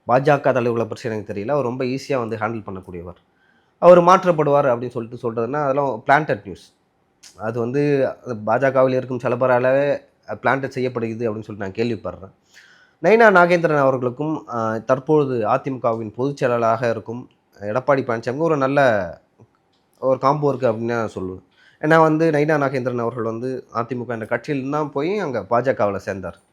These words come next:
அப்படி இருக்கும்போது ரெண்டு பேருக்குமே ஏற்கனவே நட்பு இருக்குது. அந்த நட்பு வந்து இந்த எலெக்ஷன்ல கை கொடுக்கும் என்று,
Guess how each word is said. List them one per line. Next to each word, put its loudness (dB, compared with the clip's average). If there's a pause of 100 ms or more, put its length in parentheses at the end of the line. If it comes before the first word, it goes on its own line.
(500)
அப்படி 0
இருக்கும்போது 4
ரெண்டு 2
பேருக்குமே 2
ஏற்கனவே 0
நட்பு -2
இருக்குது. -6 (160)
அந்த -6
நட்பு 2
வந்து 4
இந்த 0
எலெக்ஷன்ல -4
கை 2
கொடுக்கும் 0
என்று, -2